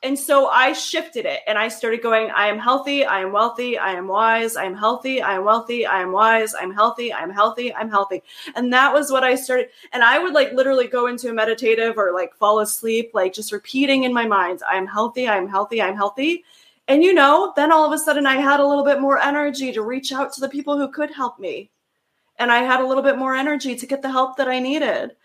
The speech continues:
And all of a sudden, I did turn a corner really, really quickly after that. But it was because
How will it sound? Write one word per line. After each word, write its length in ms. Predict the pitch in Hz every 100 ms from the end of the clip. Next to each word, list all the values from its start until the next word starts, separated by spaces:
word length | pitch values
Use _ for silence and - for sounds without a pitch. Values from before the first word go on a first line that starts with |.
| _ _
And 120 | 254
all 200 | 233 269
of 80 | 269
a 60 | 269
sudden, 380 | 269 277 269 254 -
I 100 | 240
did 240 | 247 262
turn 240 | - 233
a 40 | 185
corner 380 | - 185 165 175
really, 280 | 233 220
really 200 | 208 202
quickly 360 | 190 254 247 196
after 320 | 151 156 165
that. 280 | 151 98 - -
But 100 | 240
it 100 | 233
was 160 | 254 254
because 560 | 269 285 320 311 -